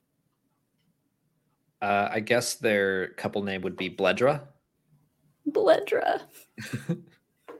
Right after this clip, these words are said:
Speaker 2: Oh, gosh. But yeah, I mean, we're, we're getting, we're slowly but surely getting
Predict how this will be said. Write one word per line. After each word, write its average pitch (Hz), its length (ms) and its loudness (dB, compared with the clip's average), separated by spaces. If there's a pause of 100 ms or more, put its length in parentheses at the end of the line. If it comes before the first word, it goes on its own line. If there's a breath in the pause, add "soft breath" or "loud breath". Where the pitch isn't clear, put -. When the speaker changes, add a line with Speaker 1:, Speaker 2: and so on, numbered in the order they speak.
(2000 loud breath)
Speaker 2:
Oh, 208 400 4
gosh. - 580 -6 (1080)
But 180 100 4
yeah, 185 240 10
I 202 60 8
mean, 190 280 4 (540 soft breath)
we're, 233 220 10
we're 233 100 6
getting, 247 520 10 (920)
we're - 120 -2
slowly 233 580 10
but 214 140 10
surely 185 360 8
getting 175 580 6